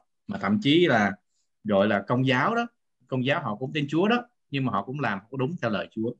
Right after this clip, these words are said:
Bởi vì họ nói rằng, "Anh tin Chúa Giêsu là anh phải làm công đức nữa kìa, anh phải làm lành lánh dữ, anh phải, ờ, làm việc thiện kìa, anh mới được vô thiên đàng."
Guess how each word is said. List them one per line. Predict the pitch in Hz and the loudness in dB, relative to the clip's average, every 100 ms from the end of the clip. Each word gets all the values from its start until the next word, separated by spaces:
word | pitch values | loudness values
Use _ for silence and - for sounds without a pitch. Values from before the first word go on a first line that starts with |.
| - | -6
Bởi | 101 | -4
vì | 95 | -2
họ | 95 | -2
nói | 107 120 | 0 0
rằng, | 101 90 _ _ - - _ _ | -2 -6 _ _ -20 -20 _ _
"Anh | - 123 117 117 | -2 0 0 2
tin | 139 131 139 | 4 4 2
Chúa | |
Giêsu | 139 113 120 113 | 0 2 0 2
là | 101 | 0
anh | 104 | -2
phải | 120 | -2
làm | 113 90 - | -2 -4 -6
công | - 107 156 | -6 -2 0
đức | 214 - | 0 -2
nữa | 117 | -8
kìa, | 90 - _ | -10 -12 _
anh | - 113 | -10 -6
phải | 120 | -2
làm | 117 90 85 90 - | -2 -2 -6 -16 -8
lành | 101 107 95 | -2 -2 0
lánh | 104 147 | -2 -2
dữ, | 127 98 110 127 _ _ - | 0 0 0 -4 _ _ -6
anh | 117 117 113 | -4 -4 0
phải, | 98 123 139 - _ - | 2 2 -2 -8 _ -12
ờ, | 101 104 104 110 107 | -2 2 4 2 0
làm | 107 107 98 92 | 0 0 0 -2
việc | 101 98 - | -4 -4 -2
thiện | 107 104 117 | 2 4 2
kìa, | 107 104 _ _ | 0 -4 _ _
anh | 107 113 | -6 -4
mới | |
được | 117 95 | -4 -4
vô | 101 | -6
thiên | 101 92 | -8 -8
đàng." | 87 - | -8 -10